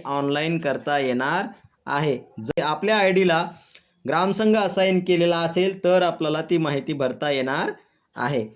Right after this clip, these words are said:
तर अशा पद्धतीनं आपण बरीचशी माहिती ही पाहिलेली आहे. या व्यतिरिक्त जर तुम्हाला काही प्रॉब्लेम येत असेल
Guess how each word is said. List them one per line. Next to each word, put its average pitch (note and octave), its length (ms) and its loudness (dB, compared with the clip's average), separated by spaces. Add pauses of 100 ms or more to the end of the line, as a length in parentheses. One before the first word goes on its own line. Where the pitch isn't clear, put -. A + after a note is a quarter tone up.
(220)
तर E3 60 0
अशा E3+ 340 0
पद्धतीनं A3 640 2
आपण G3+ 440 0
बरीचशी G3 380 2
माहिती F3+ 420 2 (520)
ही G3 380 2 (500)
पाहिलेली F3+ 460 4
आहे. G#3 520 0 (120)
या F3+ 240 0
व्यतिरिक्त A#3 580 0
जर A#3 240 4
तुम्हाला G#3 360 0
काही G#3 200 0
प्रॉब्लेम F#3+ 560 0
येत G3 200 0
असेल E3 420 -2